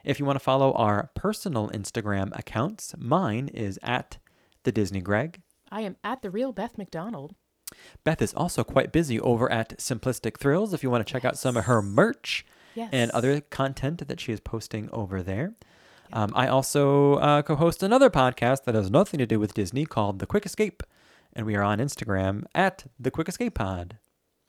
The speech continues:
Speaker 2: Mm-hmm.
Speaker 1: You can head over to our website, that park life podcast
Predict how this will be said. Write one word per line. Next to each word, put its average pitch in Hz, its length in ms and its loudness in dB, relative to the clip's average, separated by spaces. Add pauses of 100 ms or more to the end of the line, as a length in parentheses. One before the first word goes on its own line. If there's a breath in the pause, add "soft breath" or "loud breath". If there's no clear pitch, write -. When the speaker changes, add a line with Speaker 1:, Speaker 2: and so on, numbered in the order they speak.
(140)
Speaker 2:
Mm-hmm. 190 420 -12 (300 loud breath)
Speaker 1:
You 156 80 0
can 151 100 4
head 151 100 2
over 151 200 2
to 147 120 -2
our 123 100 4
website, 160 500 -2 (140)
that 110 220 -2
park 123 240 -2
life 117 200 -2
podcast 113 640 -4